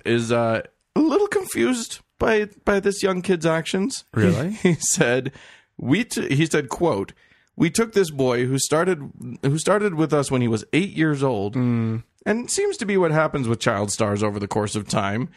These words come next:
Speaker 1: He's now making over three hundred thousand dollars per week,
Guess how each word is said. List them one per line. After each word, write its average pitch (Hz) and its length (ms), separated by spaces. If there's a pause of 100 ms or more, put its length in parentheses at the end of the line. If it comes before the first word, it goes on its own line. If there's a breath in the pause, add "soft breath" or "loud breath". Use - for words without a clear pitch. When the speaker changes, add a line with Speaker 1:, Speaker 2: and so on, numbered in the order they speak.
(300 soft breath)
Speaker 1:
He's 196 280
now 254 200
making 226 360
over 180 200
three 196 320
hundred 208 440
thousand 196 520
dollars 165 400
per 147 180
week, 131 380